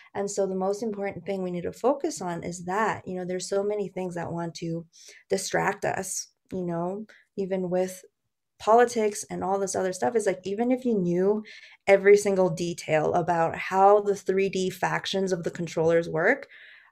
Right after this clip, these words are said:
um, you still won't be able to overcome them if you are not embodied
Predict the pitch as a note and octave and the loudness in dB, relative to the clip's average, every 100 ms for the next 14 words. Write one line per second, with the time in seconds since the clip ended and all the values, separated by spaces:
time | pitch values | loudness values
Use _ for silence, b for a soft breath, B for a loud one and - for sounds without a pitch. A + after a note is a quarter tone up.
0 | _ F3+ F3 F3 F#3+ - G3 G3+ G3 F#3+ | _ 0 2 2 -2 2 8 10 8 4
1 | F#3 F3 F3 F3+ F#3 E3+ F3 F3 E3+ E3 | 4 4 4 2 0 4 2 2 -2 -2
2 | - G#3 A#3+ A#3+ G#3 - G3 F#3+ F#3 F3+ | 0 2 4 2 -2 -2 2 4 2 0
3 | F3 E3+ F#3 F3 E3 D#3 F3+ F#3+ | 0 0 -2 -4 -2 0 2 2